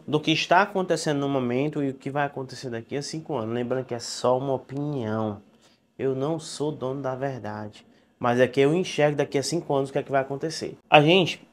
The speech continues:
a minha loja praticamente foi aberta junto da pandemia. Eu abri a loja em julho de dois mil e dezenove, em março de dois mil e vinte começou a pandemia. Então, assim,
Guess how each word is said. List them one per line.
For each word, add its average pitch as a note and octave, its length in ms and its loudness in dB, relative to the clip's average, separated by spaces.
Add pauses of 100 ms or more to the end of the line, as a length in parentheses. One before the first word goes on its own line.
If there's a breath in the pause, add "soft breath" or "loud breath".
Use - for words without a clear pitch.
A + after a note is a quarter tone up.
a E3 80 2
minha G#3 160 4
loja F3 200 6
praticamente D3+ 480 2
foi D3+ 100 2
aberta B2 280 2
junto B2+ 160 0
da C#3 80 4
pandemia. C#3 460 0
Eu G#2 120 0
abri A#2 200 0
a A#2 80 2
loja A#2 220 2
em A2+ 100 -2
julho B2 160 0
de C#3+ 60 -4
dois C#3+ 100 2
mil C3 100 0
e - 20 -2
dezenove, C#3 600 0
em G3+ 60 -2
março C#3+ 280 2
de - 40 -6
dois D3 120 2
mil D3+ 120 2
e D3 40 2
vinte D3+ 200 -2
começou E3+ 280 2
a D#3+ 40 2
pandemia. E3+ 420 2
Então, B2 220 0
assim, C3 320 -2